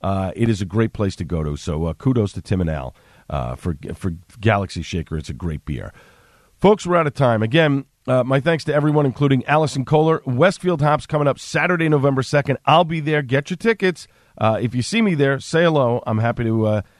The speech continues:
have a beer with you and chat, uh, chat about some beer, music, whatever you want to talk about. And, of course, last but not least, the great Buddy Watson.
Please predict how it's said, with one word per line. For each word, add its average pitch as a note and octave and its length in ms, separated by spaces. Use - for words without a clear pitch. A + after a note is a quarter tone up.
have C#3+ 140
a C#3 60
beer C3+ 220
with A#2 140
you A2+ 120
and G#2 100
chat, A#2+ 300
uh, G#2+ 180
chat B2 220
about A2 220
some G#2+ 120
beer, A3 260
music, F3+ 440
whatever D#3 200
you C#3 80
want B2+ 140
to A2 60
talk G#2+ 200
about. F2+ 260
And, C3+ 120
of C#3 80
course, C#3 260
last A#2+ 240
but B2 80
not A2+ 200
least, F2+ 220
the F2+ 60
great F2+ 260
Buddy F#2 200
Watson. D#2 380